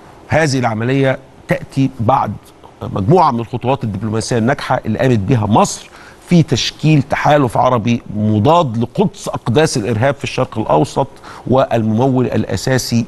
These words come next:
له في قطر. العمليات الانتقامية دهيت واضح إنها جاية، وربنا يستر، محاولة لإضعاف الروح المعنوية للجنود والمواطنين المصريين وإحراج النظام السياسي بتصوير نجاحاته في محاربة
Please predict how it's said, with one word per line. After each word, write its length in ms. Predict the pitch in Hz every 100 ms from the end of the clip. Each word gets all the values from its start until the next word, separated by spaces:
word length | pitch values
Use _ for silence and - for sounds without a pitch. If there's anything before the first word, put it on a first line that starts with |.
| -
له 300 | 107 123 117 - -
في 120 | -
قطر. 300 | - - - - - - - -
العمليات 340 | 104 131 147
الانتقامية 540 | 107 107 - 101 123 131
دهيت 400 | 107 160 190 - - -
واضح 280 | 135 131 -
إنها 260 | 123 123 107 98 92
جاية، 420 | 147 135 113 95 - - - - - - 110
وربنا 1040 | 110 123 123 120 - - - 113 156 151
يستر، 320 | 127 - - - - - - -
محاولة 460 | - - 226 220 139
لإضعاف 460 | 110 120 139 135 110
الروح 260 | 135 143
المعنوية 680 | 113 107 107 110 127 117 -
للجنود 760 | 104 117 107 95 110 165 202 -
والمواطنين 760 | 147 147 131 117 - 120 139 123
المصريين 640 | 104 101 - 117 185 196
وإحراج 460 | 220 226 208 233 214
النظام 380 | 202 180 208
السياسي 520 | 180 - 226 165 - 117
بتصوير 560 | 127 135 - 180 143
نجاحاته 640 | 139 120 - 165 156 135 110
في 180 | 135
محاربة 500 | 120 123 120 139 127